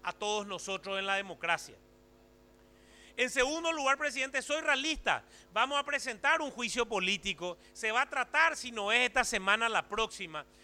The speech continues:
Pero soy muy realista acerca de los resultados que vamos a tener. Pero acá le quiero decir para cerrar, presidente, viendo que ha terminado el tiempo,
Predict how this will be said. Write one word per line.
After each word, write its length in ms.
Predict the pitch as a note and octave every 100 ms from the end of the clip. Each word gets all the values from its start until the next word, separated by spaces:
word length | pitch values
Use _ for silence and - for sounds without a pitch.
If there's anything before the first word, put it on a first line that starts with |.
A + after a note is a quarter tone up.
| - - - G#3
Pero 160 | B3+
soy 200 | - D#4
muy 180 | D#4 E4
realista 560 | E4 C4 D4 F#4 - A#3
acerca 340 | - G#3+ A#3+
de 60 | A#3+
los 140 | B3
resultados 720 | B3 B3 G#3+ D#3+ G3 G#3 G#3+
que 140 | G#3
vamos 320 | E3 F3 F#3+ G3+
a 60 | G#3
tener. 340 | E3+ C3 A#2 F#2+ _ _ _ - - -
Pero 120 | A3
acá 200 | G#3+ C#4
le 140 | D4+ C#4+
quiero 280 | C#4+ D4
decir 320 | C#4 - C4+ C#4
para 200 | C#4 C4+
cerrar, 400 | B3 G#3+ B3+ C4
presidente, 760 | C4 - G3+ G#3 G3 G#3+ G#3+ - - _ _ _ _ -
viendo 340 | G#3 A#3+ B3
que 100 | A3+
ha 120 | G#3
terminado 480 | G#3+ A3+ G3+ G3+ A3
el 120 | F#3
tiempo, 440 | C#3+ G3+ F3+ D3